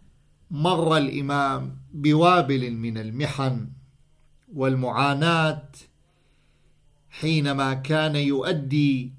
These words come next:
مهمته القصوى، وهي أعباء الإمامة أو ثقل الإمامة. فإلى جانب القمع والأساليب الوحشية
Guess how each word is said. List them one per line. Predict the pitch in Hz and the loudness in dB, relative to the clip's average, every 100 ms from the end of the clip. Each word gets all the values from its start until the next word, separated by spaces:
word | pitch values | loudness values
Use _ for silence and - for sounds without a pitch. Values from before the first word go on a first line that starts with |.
| - _ 139 | -20 _ -6
مهمته | 127 123 123 131 160 156 127 123 | -4 -4 -4 -2 -2 0 -2 -4
القصوى، | 117 185 175 151 143 139 135 131 - - - _ _ _ - | -4 -2 -2 0 2 2 0 -2 -10 -20 -20 _ _ _ -4
وهي | 127 113 120 127 123 120 117 | -2 0 0 0 0 -4 -6
أعباء | 117 92 107 143 127 | -8 -6 -2 0 0
الإمامة | 120 107 113 120 117 104 90 - - _ - | -4 -6 -2 0 0 -2 -6 -10 -20 _ -18
أو | 101 92 85 80 - | -12 -10 -12 -10 -6
ثقل | 135 135 113 | -4 -2 -4
الإمامة. | 98 101 113 135 110 90 - - _ - _ _ _ _ _ _ _ _ _ _ _ _ _ _ _ _ | -4 -6 0 2 0 -4 -10 -18 _ -20 _ _ _ _ _ _ _ _ _ _ _ _ _ _ _ _
فإلى | - 139 139 139 139 | -4 0 2 4 4
جانب | 131 170 185 175 143 135 - - _ _ _ _ _ _ _ _ _ _ 139 | 4 4 4 4 0 -2 -12 -20 _ _ _ _ _ _ _ _ _ _ -8
القمع | 131 131 170 170 135 - - - - - _ 123 | -8 2 4 4 2 -8 -20 -20 -20 -20 _ -10
والأساليب | 127 - 135 143 143 151 190 175 | -10 -8 -4 -2 0 0 2 2
الوحشية | 160 151 - - 135 107 - | 4 2 0 -4 -4 -6 -10